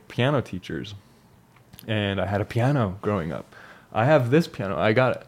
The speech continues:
I got it for free because I've had three pianos given to me for free, which is when you're,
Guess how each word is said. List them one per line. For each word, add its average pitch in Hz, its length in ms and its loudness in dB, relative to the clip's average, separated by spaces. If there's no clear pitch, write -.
I 110 80 0
got 113 160 2
it - 40 -8
for - 120 -6
free 147 300 4
because 95 500 -2
I've 120 100 4
had 160 160 2
three 131 320 4
pianos 95 440 -2
given 92 280 -4
to - 120 -12
me 87 120 -8
for - 180 -12
free, 104 420 -2
which 110 240 -4
is 101 140 -2
when 101 160 -2
you're, 104 280 -6